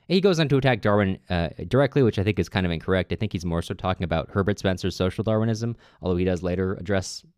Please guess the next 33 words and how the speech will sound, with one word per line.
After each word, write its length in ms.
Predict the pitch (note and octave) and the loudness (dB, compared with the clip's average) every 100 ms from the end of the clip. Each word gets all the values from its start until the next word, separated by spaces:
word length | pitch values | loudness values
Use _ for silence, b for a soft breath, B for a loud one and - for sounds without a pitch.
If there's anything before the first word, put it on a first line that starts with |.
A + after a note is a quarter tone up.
| - | -10
Herbert 220 | F#2+ F2+ | -6 -4
Spencer 320 | - F#2 G2+ | -4 -4 -4
specifically. 600 | F2+ F2+ G2+ F#2+ G2+ F#2+ | -6 -6 -4 -4 -4 -4
So 320 | F#2 F2+ D2 - b b b - | -4 -4 -6 -8 b b b -2
maybe 160 | - | 0
he 100 | G#2 | 2
read 140 | A2+ F#2+ | 2 2
more 160 | F#2 | 2
Darwin 300 | F2+ F2 F2+ | 0 0 0
than 120 | E2+ D#2+ | -2 -4
I 140 | D#2+ | -4
did. 240 | D#2+ D#2+ - | -4 -6 -4
I 120 | F2+ | -2
don't 100 | E2 | -2
know. 220 | D#2+ D#2 D#2 _ - | -2 -4 -8 _ -6
But 240 | D#2+ - _ _ | -6 -6 _ _
yeah, 100 | - | -2
it 80 | D3 | 0
really 160 | D#3+ F#3+ | 4 4
goes 180 | E3+ D3+ | 4 4
off 180 | C#3 C3+ | 4 4
on 160 | A#2+ | 2
a, 60 | A2+ | 2
a 180 | A2+ A2 | 0 2
lot 180 | G#2+ | 4
of 80 | G#2 | 2
the 300 | G2+ F#2+ F#2+ | 2 -2 -4
scientists 800 | - G#2+ F#2+ F#2 F#2 - - - - - | -4 0 0 0 -2 -4 -10 -14 -14 -8
of 120 | F#2 | 0
his 180 | G#2 E2+ | 0 0
era, 320 | E2+ E2 D#2 b b - | 0 -2 -4 b b 2
rightfully 380 | A3 A3+ D3 G#2+ | 2 4 2 2
so. 340 | - E2 A#1 | 2 0 -2